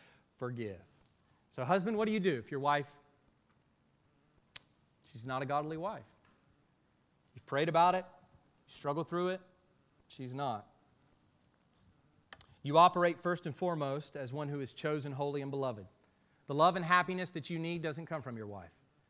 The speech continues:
Don't look for it there. Look for it in the Lord God, who chose you,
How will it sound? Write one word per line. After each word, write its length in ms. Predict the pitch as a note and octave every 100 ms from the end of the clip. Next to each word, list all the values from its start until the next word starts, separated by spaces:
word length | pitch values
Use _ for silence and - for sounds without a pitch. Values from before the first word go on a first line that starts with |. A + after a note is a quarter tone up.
| _ _
Don't 160 | C#3 D3
look 140 | E3
for 140 | C3
it 120 | G2+ -
there. 240 | G2 F#2 _ _ _ _ _ _
Look 180 | C3 -
for 240 | C#3 B2+
it 60 | -
in 160 | B2+ A#2+
the 80 | C3
Lord 460 | C#3+ D#3 D#3 D#3 - _ _ -
God, 340 | D#3+ D3 B2
who 120 | B2
chose 460 | A2+ - D3 F3+ D#3
you, 300 | G#3 B3+